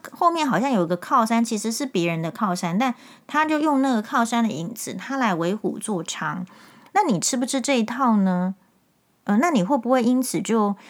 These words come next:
呃，你的人生被影响，然后不敢做声呢？有时候你自己想一想是这样。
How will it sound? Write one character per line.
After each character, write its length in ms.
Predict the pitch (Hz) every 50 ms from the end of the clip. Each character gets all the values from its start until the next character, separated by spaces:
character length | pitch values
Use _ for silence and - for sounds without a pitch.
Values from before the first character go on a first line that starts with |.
| - - - - - - -
呃， 100 | 185 175
你 100 | 175 180
的 60 | 190
人 200 | 196 196 202 208
生 260 | 226 - 254 247 254 254
被 160 | 277 262 226
影 200 | 175 170 175 190
响， 280 | 214 - 226 165 147
然 80 | 143 151
后 60 | 170
不 100 | 185 -
敢 240 | 240 214 156 220 208
做 260 | - - 247 214 202
声 320 | 190 - - 202 202 202 202
呢？ 120 | 196 190 -
有 140 | - 190 185
时 140 | - -
候 100 | 339 403
你 120 | 403 285 185
自 160 | 180 - 330
己 160 | 302 269 220
想 240 | 214 - - 240 247
一 40 | 226
想 240 | - 254 190 226 -
是 160 | - 233 214
这 340 | - - - 247 226 202 185
样。 440 | 180 175 208 226 202 151 - -